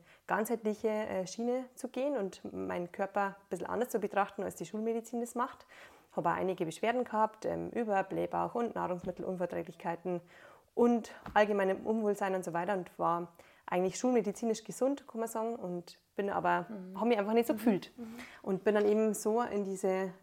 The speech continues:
Speaker 1: eben alternative Medizin reingerutscht, darf ich mal sagen. Hab dann an mir selber ein bisschen experimentiert und sehr gute Erfahrungen damit gemacht.
Speaker 2: Mit Google, oder?
Speaker 1: Ähm, nein, ähm, auch mit einer Heilpraktikerin
Speaker 2: Mhm.
Speaker 1: eben und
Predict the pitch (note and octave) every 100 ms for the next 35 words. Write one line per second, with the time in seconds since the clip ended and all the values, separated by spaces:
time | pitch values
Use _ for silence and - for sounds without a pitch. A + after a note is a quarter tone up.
0 | - - G3 F#3+ G3+ G3 F3 B3 A#3+ G3+
1 | F3+ G3 A3+ A3+ G#3+ E3 F#3 A#3 A#3 D4
2 | - - - A3 A#3+ B3+ C4+ F4 - -
3 | - - G#3 G#3 G3 G3 F#3 F#3 F3+ -
4 | G3 A#3+ A#3+ A#3 - - A#3 A#3 A#3+ A#3+
5 | C#4+ D4+ - F#3+ F#3+ - - - F#3+ G#3+
6 | A3 G#3 F3+ F#3 G3+ A3+ A#3 A3 F#3 F3
7 | - F#3+ G#3 G3 B3+ C4+ A3+ - F3+ E3+
8 | - - G#3 G#3 G3+ F#3 F3+ B3+ - G3+
9 | G3+ F#3+ F#3+ - G#3+ G3+ F#3 B3 C4+ C4
10 | A#3+ B3 A#3+ A#3+ A#3+ A#3+ F#3+ F#3+ F3+ -